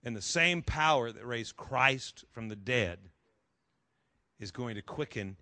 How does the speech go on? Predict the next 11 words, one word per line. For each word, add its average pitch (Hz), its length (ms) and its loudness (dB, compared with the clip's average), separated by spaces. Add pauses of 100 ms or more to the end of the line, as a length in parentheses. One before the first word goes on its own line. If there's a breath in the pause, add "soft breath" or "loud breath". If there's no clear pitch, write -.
(520)
you. 98 460 -6 (1400)
Hear 151 240 0
me. 107 160 -6 (100)
There's 110 180 -10
a 120 60 -6
difference 117 420 -2
between 101 400 -8
you 147 420 -4 (720)
and 110 140 -8
yourself. 110 680 -10 (4000)
You 123 600 6